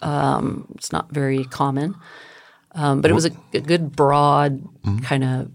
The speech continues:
Speaker 1: kinda basics, uh, um, type of engineering field.
Speaker 2: What
Speaker 1: And
Speaker 2: is it? Metallurgy is out, metals?
Speaker 1: So, like, literally metals.
Speaker 2: Okay.
Speaker 1: Yeah.
Speaker 2: Okay.
Speaker 1: So it was,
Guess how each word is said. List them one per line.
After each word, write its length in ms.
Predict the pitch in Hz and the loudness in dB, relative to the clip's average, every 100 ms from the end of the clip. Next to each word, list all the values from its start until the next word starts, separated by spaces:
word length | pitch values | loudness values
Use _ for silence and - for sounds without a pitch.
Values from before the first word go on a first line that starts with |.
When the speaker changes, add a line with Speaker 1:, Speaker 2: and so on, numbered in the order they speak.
| - | -8
Speaker 1:
kinda 220 | 143 135 | -4 -2
basics, 720 | 131 139 - - - - - - | 0 0 -2 -6 -8 -16 -10 -6
uh, 360 | 139 - - - - - - - | -6 -6 -10 -12 -20 -20 -20 -10
um, 260 | 143 - - | -8 -8 -4
type 200 | 147 - | -4 -2
of 100 | 123 | -2
engineering 500 | 131 127 135 135 127 | -2 0 -2 0 -2
field. 380 | 127 135 - 156 - - - _ _ - | -4 -4 -6 -10 -20 -20 -20 _ _ -2
Speaker 2:
What 100 | 104 | 2
Speaker 1:
And 60 | 101 | 4
Speaker 2:
is 80 | 101 | 2
it? 220 | - - | 0 0
Metallurgy 520 | 95 98 90 87 87 | 2 4 2 0 -2
is 140 | 87 - | -6 -6
out, 220 | 87 82 - | -6 -8 -10
metals? 220 | - 87 - | -8 -4 2
Speaker 1:
So, 140 | 220 | 4
like, 260 | 190 170 151 - | 4 2 0 -2
literally 560 | 160 185 196 175 151 | 2 4 6 6 4
metals. 540 | 156 156 127 71 - - | 4 4 2 0 -2 -2
Speaker 2:
Okay. 180 | 92 - | -4 0
Speaker 1:
Yeah. 340 | 180 127 139 - | 2 2 0 -8
Speaker 2:
Okay. 60 | - | 0
Speaker 1:
So 340 | - 151 151 | 4 6 6
it 140 | - 160 | 6 4
was, 340 | 160 143 - | 4 2 2